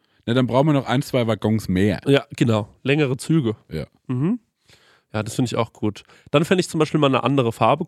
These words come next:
Speaker 2: cool, weil die sind ja weiß.
Speaker 1: Ja.
Speaker 2: Da fänd ich irgendwie cool, wenn, ähm
Speaker 1: Ich find, wenn die so Matchbox-mäßig aussehen würden, vorne Flammen dran, würd ich krass finden.
Speaker 2: Ja. Stimmt, ist richtig.
Speaker 1: Oder?
Speaker 2: Ja, oder halt, ich dachte jetzt so ein Gesicht wie bei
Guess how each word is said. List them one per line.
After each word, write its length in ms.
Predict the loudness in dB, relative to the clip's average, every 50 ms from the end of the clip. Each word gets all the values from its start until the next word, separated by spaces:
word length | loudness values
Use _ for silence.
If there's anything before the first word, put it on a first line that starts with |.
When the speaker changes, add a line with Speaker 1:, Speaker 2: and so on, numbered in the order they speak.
| -6 -2
Speaker 2:
cool, 260 | -2 0 0 0 2
weil 120 | 2 2
die 60 | 2 2
sind 140 | 2 2
ja 140 | 2 2 2
weiß. 480 | 2 2 2 2 2 0 -2 -6 -10 -12 _ -14
Speaker 1:
Ja. 120 | -14 -14 -16 _ _ _ _ _ _ _ _ _ _ _ 0
Speaker 2:
Da 80 | 0 2
fänd 180 | 2 2 0 0
ich 160 | 0 -2 -2
irgendwie 440 | -2 -2 0 0 0 0 -2 -2 -2 -2 0
cool, 240 | 2 2 2 2
wenn, 360 | 2 2 2 2 0 -2 -2 -2
ähm 380 | 0 0 0 0 0 0 -2 -2
Speaker 1:
Ich 80 | -2 0
find, 240 | 0 -2 -2 -2 -2
wenn 120 | -2 0
die 80 | 0 0
so 120 | 0 0
Matchbox-mäßig 880 | 0 0 0 -2 -4 -4 -4 -6 -6 -4 -4 -2 -2 0 0 -2 -4 -2
aussehen 380 | -2 -4 -2 -2 -4 -4 -2 -2
würden, 200 | -2 -2 -4 -4
vorne 300 | -6 -4 -4 -4 -4 -4
Flammen 320 | -4 -4 -2 -2 -2 -2
dran, 240 | -2 -4 -4 -4 -6
würd 120 | -6 -8
ich 60 | -10 -12
krass 240 | -14 -14 -14 -14
finden. 220 | -14 -14 -4 0 0
Speaker 2:
Ja. 140 | 0 0 -2 _ -16 -20 -20 _ _ _ _ _ _ _ _ _ _ _ _ -12 -4
Stimmt, 220 | 0 0 0 0
ist 120 | -2 -2 -2
richtig. 420 | -4 -4 -4 -6 -8 -8 -10 -14 _ _ _ _ _ _ _ _ _ -20 _ _ -20 -20 -20 _ _ _ _ _ _ -4
Speaker 1:
Oder? 320 | -2 0 2 2 2 0 -2 _ _ _ _ _ _ _ _ -20 -20 -20 _ _ 2
Speaker 2:
Ja, 80 | 2 4
oder 160 | 4 4 4
halt, 160 | 2 2 0
ich 100 | -2 0
dachte 220 | 0 0 2 4 2
jetzt 160 | 2 2 2
so 80 | 0 0
ein 100 | 0 -2
Gesicht 480 | -4 -2 2 2 2 2 0 -4 -8 -6
wie 100 | -2 2
bei 120 | 2